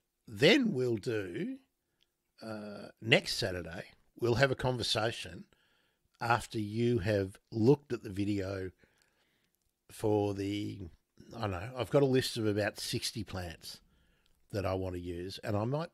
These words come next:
do a little, I might do a little design, and you can comment about that. That might be a good idea. Um,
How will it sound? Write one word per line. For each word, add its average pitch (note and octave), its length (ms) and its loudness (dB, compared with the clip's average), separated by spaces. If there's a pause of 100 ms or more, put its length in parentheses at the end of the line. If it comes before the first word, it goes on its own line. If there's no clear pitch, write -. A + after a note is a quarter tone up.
(120)
do G2+ 160 2
a F#2+ 40 2
little, F2 360 -4 (600)
I F#2 100 -12
might C3+ 160 -6
do G#2+ 120 -6
a - 20 -4
little E2 260 -4
design, D#2+ 580 -8 (160)
and F2+ 120 -10
you E2 60 -8
can F2+ 180 -10
comment F2 320 -10
about - 300 -12
that. C#2+ 260 -16
That C3+ 160 -4
might A#2+ 200 -4
be E2+ 160 -10
a - 20 -12
good F2 180 -10
idea. D#2+ 340 -10 (920)
Um, - 160 -12